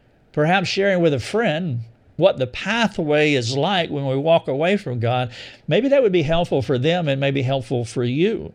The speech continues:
And maybe through a discussion, if you're still on that path, maybe that would be the conversation for transformation.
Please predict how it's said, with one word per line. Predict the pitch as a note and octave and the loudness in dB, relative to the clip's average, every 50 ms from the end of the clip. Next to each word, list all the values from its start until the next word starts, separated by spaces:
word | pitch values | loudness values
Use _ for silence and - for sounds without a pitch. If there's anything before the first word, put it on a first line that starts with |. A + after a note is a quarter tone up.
| - | -4
And | C3+ C#3 C3 | -4 -2 0
maybe | C3+ C#3+ D3 C3+ C3+ | 0 0 0 0 0
through | A#2+ - C#3+ C3 C3 | 0 0 0 2 2
a | C3 A2+ | 2 2
discussion, | G2 B2+ B2 - - - - A#3+ G3+ - - B2+ G#2+ G2 G2+ - - _ _ _ _ _ _ _ | 2 0 0 -2 -4 -2 -2 -2 0 -2 -2 -4 -4 -4 -6 -10 -14 _ _ _ _ _ _ _
if | - A#2 A2+ - | -6 -6 -4 -4
you're | A2 G#2+ | -4 -4
still | - - C3+ A2 A2 | -2 -2 -2 0 0
on | C#3 G#3 A#3 | 0 0 0
that | C#3 - - | -2 -4 -6
path, | - - - F2+ F2+ A#2+ C#3 D#3+ - - - - - - - - - - - - - _ - | -8 -10 -8 -6 -4 -4 -4 -4 -6 -8 -14 -20 -20 -20 -20 -20 -20 -20 -20 -20 -20 _ -8
maybe | - B2 B2 C3+ D#3 F#3 G3 G3 G3 | -4 -4 0 0 0 2 2 2 0
that | E3+ F3 E3+ | 0 0 0
would | E3+ D#3 | 0 0
be | C#3 D#3 | -2 -2
the | D3+ D3 | -2 -2
conversation | - D#3 D3+ D3+ D3+ C#3+ - - D#3 D3 C3 - - C3 A#2 A#2 | -2 -4 -4 -2 -2 -4 -2 0 0 0 0 0 -2 -4 -4 -4
for | A#2 - A#2 | -4 -4 -6
transformation. | A2+ - C3+ C3 C3 A#2+ A2+ - - C3 A#2+ A#2+ B2 B2+ C3 B2+ - - - A2 F#2+ F2+ F2+ | -4 -4 -4 -2 -2 -2 -4 -4 -4 -4 -4 -2 -2 -2 -2 -2 -2 -2 -4 -4 -6 -6 -8